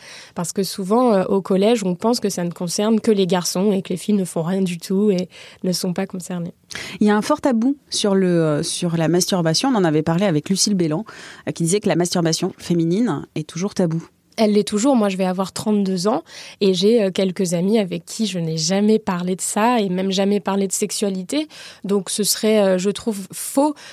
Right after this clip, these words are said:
Speaker 1: de croire qu'aujourd'hui, en deux mille vingt-deux, on n'a plus aucun mal à parler de sexualité entre nous, entre filles.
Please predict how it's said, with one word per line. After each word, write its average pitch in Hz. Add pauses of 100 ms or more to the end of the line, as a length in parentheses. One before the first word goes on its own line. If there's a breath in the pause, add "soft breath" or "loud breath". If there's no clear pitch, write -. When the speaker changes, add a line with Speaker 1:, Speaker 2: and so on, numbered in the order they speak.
(120)
Speaker 1:
de 190
croire 233
qu'aujourd'hui, 208
en 208
deux 208
mille 190
vingt-deux, 185
on 214
n'a 165
plus 233
aucun 214
mal 202
à 185
parler 185
de 196
sexualité 190
entre 190
nous, 233
entre 202
filles. 240